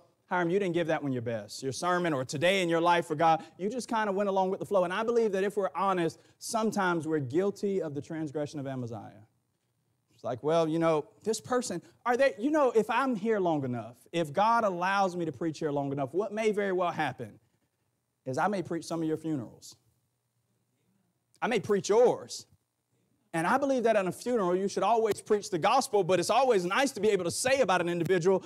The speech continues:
"Now, this person was a faithful Christian. This person was faithful to God." But if a preacher's telling the truth, sometimes you can't say that. What you're forced to say on those occasions is, "Well, they were, they were okay."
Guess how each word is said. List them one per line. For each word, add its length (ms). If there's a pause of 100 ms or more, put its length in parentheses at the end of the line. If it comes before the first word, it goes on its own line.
(140)
"Now, 200
this 200
person 320
was 120
a 80
faithful 440
Christian. 600 (260)
This 160
person 320
was 160
faithful 380
to 60
God." 500 (800)
But 100
if 160
a 60
preacher's 320
telling 280
the 60
truth, 300
sometimes 400
you 80
can't 240
say 180
that. 280 (400)
What 260
you're 100
forced 460
to 100
say 220
on 120
those 200
occasions 460
is, 180
"Well, 280
they 140
were, 240 (760)
they 100
were 140
okay." 340